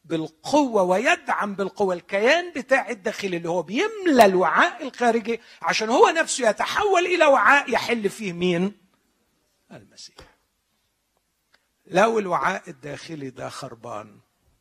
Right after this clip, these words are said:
المسيح مش هيحل فيه، "وأنا ماليش لازمة، أنا ماليش لازمة، أنا لازمتي هي في كلمتين،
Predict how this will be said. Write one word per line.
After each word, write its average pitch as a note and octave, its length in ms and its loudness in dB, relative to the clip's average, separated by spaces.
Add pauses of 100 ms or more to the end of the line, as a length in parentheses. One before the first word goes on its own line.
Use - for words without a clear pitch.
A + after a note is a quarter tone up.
(440)
المسيح A#2+ 680 -10 (760)
مش - 140 -14
هيحل A2 360 -18
فيه، A2+ 160 -20
"وأنا A2 200 -20
ماليش G2 400 -20
لازمة، - 400 -20 (840)
أنا E3+ 140 -14
ماليش G2 320 -20
لازمة، - 340 -20 (1300)
أنا B3+ 220 -4
لازمتي D#3 680 -10
هي B2+ 240 -6
في - 100 -20
كلمتين، G2 720 -20